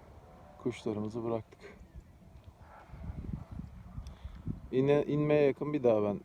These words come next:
şimdi durduruyorum. İnmeye yakın tekrardan açarım arkadaşlar. Çünkü kuşlarımız baksanıza. Yükseliyorlar yani, yükselecekler herhalde daha.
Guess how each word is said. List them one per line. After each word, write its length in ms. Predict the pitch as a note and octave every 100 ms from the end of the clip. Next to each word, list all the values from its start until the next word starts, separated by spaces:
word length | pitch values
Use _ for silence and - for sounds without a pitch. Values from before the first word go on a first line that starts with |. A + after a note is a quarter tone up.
| -
şimdi 420 | - A2 G#2+ G#2 G#2+ - -
durduruyorum. 560 | A#2+ A#2+ B2+ A2 B2 B2+
İnmeye 300 | B2 B2 B2
yakın 220 | A#2 A#2+
tekrardan 520 | B2 A2 A2+ A2+ A2+
açarım 380 | A#2 - G2+ F#2+
arkadaşlar. 640 | F#2+ G#2 G#2+ G#2+ C3 - - - - - - - - - - - - - - - - - - - -
Çünkü 260 | C3 A#2 B2+
kuşlarımız 500 | - - B2 A#2+ A#2
baksanıza. 460 | A#2+ - C3+ G#2 G#2+ - - - - - - - - - - - - - - -
Yükseliyorlar 680 | A2+ A2+ - A#2 B2 A#2 F#2+
yani, 180 | F#2 F#2+
yükselecekler 640 | G2+ - A2 G#2 - F2
herhalde 340 | E2+ E2 E2+ E2+
daha. 220 | F2